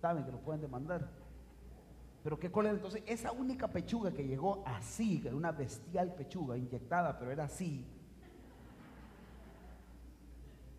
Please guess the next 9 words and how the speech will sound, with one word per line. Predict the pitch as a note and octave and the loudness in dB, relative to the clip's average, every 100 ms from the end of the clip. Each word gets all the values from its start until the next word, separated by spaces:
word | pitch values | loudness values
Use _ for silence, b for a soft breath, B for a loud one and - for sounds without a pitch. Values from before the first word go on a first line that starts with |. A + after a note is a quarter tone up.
| - - - | -16 -16 2
Todos | A3+ C4 | 8 8
le | G3 | 8
dábamos | F#3 G3 G3 | 8 8 8
volando | F3+ F#3 F#3+ F#3+ | 4 4 6 6
ojos. | A3+ D#3+ G2+ - - - - - - - - - - | 4 2 -4 -8 -12 -14 -14 -14 -16 -16 -16 -2 8
Todos. | A#3 B3 F#3+ - - - | 10 10 8 2 -6 -4
Mi | C3 D#3 | 0 2
hijo | E3 | 2
mayor | C#3+ D3 F#3 G3+ F#3+ | 2 4 4 4 2